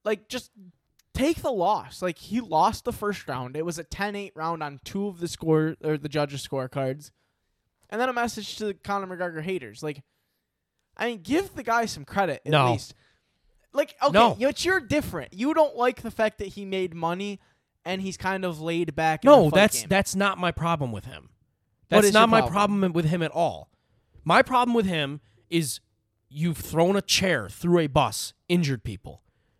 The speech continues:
Speaker 2: You talk shit about people's family. You listen, when in the fight game,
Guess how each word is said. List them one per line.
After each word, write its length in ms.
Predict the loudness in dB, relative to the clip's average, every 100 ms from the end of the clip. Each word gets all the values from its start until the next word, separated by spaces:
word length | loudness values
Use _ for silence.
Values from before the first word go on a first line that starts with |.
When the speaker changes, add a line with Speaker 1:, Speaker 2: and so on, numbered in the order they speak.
| _ _ _ _ 4
Speaker 2:
You 160 | 4
talk 300 | 4 0 2
shit 240 | 4 6 6
about 220 | 4 2
people's 360 | -2 -2 -2 -4
family. 440 | -2 0 0 -2 -14 _ 2
You 180 | 2 2 _ _ _ 2
listen, 440 | 2 2 -6 -4
when 180 | -4 -4 0
in 160 | 2
the 60 | 2
fight 340 | 2 2 2
game, 320 | 0 0 2